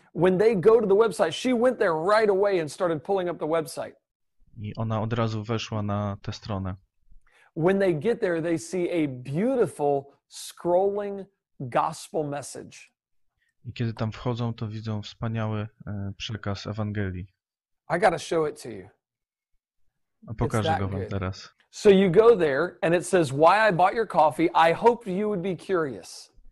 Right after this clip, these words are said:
Speaker 2: Wchodzą na stronę i widzą, „Dlaczego kupiłem ci kawę? Mam nadzieję, że jesteś ciekawy”.
Speaker 1: <laughs> I love this.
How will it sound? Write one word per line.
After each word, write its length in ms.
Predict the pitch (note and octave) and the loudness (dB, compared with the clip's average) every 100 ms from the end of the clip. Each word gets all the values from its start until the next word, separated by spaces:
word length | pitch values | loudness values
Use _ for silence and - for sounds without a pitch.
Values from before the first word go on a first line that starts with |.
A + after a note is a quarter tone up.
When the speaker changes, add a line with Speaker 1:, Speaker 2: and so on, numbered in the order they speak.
| - - _ - - - | -20 -20 _ -20 -20 -20
Speaker 2:
Wchodzą 1080 | - A2+ G#2 G2+ G2 G2 F#2+ F#2 - A2 | -10 -6 -4 -4 -6 -6 -10 -12 -10 -8
na 100 | G#2 | -6
stronę 400 | G2+ - A2+ A#2 | -8 -8 -6 -4
i 40 | G#2 | -6
widzą, 340 | G#2+ A2 G#2 G2+ _ - | -8 -8 -8 -10 _ -16
„Dlaczego 880 | G2 F2+ G2 G#2+ - A2+ A2+ A2+ - | -12 -10 -8 -6 -6 -6 -4 -6 -6
kupiłem 380 | - G2+ A2 G#2 | -12 -8 -8 -8
ci 160 | - - | -10 -8
kawę? 280 | G2 G2+ | -8 -6
Mam 140 | G#2+ G2+ | -6 -6
nadzieję, 380 | G2+ G2+ G#2 G2+ | -6 -6 -4 -6
że 100 | G2 | -8
jesteś 240 | - G2 | -10 -14
ciekawy”. 460 | - - F#2+ F2+ F2 _ _ _ _ _ _ _ _ - | -12 -10 -8 -8 -12 _ _ _ _ _ _ _ _ -20
Speaker 1:
<laughs> 180 | - D3+ - E3+ - | -10 -10 -8 -12 -12
I 280 | - C#4 C#4+ | -14 -14 -10
love 260 | - F3 F3 E3 | -6 -4 -4 -6
this. 140 | - | -10